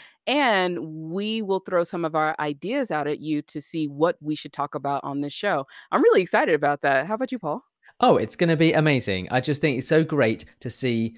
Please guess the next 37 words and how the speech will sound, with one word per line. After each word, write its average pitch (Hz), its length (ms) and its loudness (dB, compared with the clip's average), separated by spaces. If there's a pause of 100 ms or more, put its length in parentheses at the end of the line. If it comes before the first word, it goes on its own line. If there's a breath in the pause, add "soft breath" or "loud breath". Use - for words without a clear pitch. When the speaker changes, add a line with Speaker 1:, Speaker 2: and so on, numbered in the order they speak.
(140 loud breath)
Speaker 2:
non-exhausting 143 640 0
humans 101 560 -4 (340 loud breath)
actually 135 280 0
feature 120 720 -4
and 110 180 -4
be 104 280 -4
a 113 80 -6
part 139 520 0
of 104 220 0
the 127 80 -2
show. 69 320 -4 (440)
Speaker 1:
I, 165 200 2
I 208 120 4
know. 196 240 4
So 180 140 -2
shout 208 300 4
out 233 140 6
to - 220 -4
everybody 220 640 2
in 196 120 -6
the 190 100 -4
world. 185 360 2
Come 190 200 -8
and 180 120 -6
join 190 460 -4
us 190 320 0 (100)
on 185 400 2 (280 loud breath)
our 165 120 0
Patreon 180 480 -4
account. 190 360 -4
And 170 200 -2
where 202 160 0
can 214 200 -10
they 190 100 -4
find 165 300 -4
us, 139 100 -10
Paul? 147 260 -10